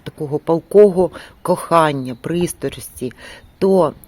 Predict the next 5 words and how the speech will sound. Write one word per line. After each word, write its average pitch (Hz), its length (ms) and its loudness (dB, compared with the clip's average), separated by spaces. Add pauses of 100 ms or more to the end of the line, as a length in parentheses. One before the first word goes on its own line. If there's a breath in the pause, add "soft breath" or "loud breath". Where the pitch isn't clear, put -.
(160)
перев'яжіть 175 920 -2 (240 loud breath)
такий 160 580 -8 (100)
свій 143 380 -6 (100)
магічний 143 640 -8
букетик, 156 640 -4